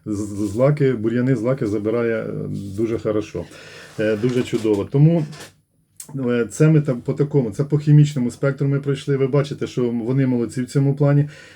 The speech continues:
От, а в плані добрив, от в них теж чудові підходи. Наприклад, всі, пам'ятаєте, ну, теж бігають, шукають квасці алюмінієві, якісь, якусь кислоту залити, хочуть підкислити, бо гортензія в них не яскрава. А от сімейний сад рішив, випустив гортензію яскраву.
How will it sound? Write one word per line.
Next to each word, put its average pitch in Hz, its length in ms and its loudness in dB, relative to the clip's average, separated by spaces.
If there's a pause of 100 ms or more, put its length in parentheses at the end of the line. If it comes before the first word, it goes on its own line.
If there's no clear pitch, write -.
(100)
От, 127 240 -2
а 135 220 4
в 110 120 -4
плані 147 400 4
добрив, 151 440 2 (420)
от 151 200 2
в - 20 4
них 151 140 6
теж 156 300 2
чудові 147 320 6
підходи. 131 420 2
Наприклад, 147 420 2
всі, 147 200 2
пам'ятаєте, 147 640 2
ну, 139 160 6
теж 135 380 2
бігають, 139 460 4
шукають 123 420 -2
квасці 135 500 0
алюмінієві, 120 720 0
якісь, 151 440 -2 (280)
якусь 127 300 2
кислоту 156 480 4
залити, 123 680 2
хочуть 151 300 2
підкислити, 139 540 0
бо 117 160 -2
гортензія 135 500 4
в 123 40 0
них 123 160 -4
не 123 100 0
яскрава. 101 500 -4 (240)
А 113 100 -4
от 147 220 2 (260)
сімейний 127 360 0
сад 135 220 0
рішив, 147 260 2
випустив 131 440 0
гортензію 113 460 0
яскраву. 104 500 -2